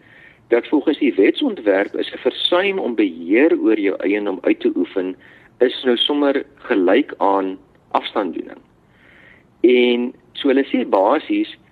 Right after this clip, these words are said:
as jy nie ordentlike beheer oor jou eiendom uitoefen nie, wil jy dit seker nie meer hê nie, en daarom kan ons dit onteien en ons hoef jou nie vergoeding te betaal nie.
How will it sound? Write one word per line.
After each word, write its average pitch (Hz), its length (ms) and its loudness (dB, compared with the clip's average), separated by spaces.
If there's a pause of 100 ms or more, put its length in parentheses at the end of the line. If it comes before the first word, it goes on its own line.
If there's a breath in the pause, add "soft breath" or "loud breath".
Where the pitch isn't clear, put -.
(300 soft breath)
as 120 140 0
jy 120 160 4
nie 262 120 2
ordentlike 131 680 0
beheer 104 580 2
oor 107 140 2
jou 98 160 0
eiendom 104 460 -2
uitoefen 95 400 -2
nie, 101 120 -2
wil 98 120 0
jy 98 120 0
dit 98 140 -2
seker 135 320 -2
nie 185 100 -4
meer 147 200 0
hê 85 340 0
nie, 135 220 -8 (480 soft breath)
en 104 180 -4
daarom 95 400 2
kan 110 160 -4
ons 101 240 -4
dit - 140 -4
onteien 104 640 -2
en 92 180 -6
ons 85 120 -6
hoef 90 140 -8
jou 101 140 -4
nie 95 120 -4
vergoeding 104 460 -4
te 90 80 -6
betaal 69 440 -6
nie. - 160 -18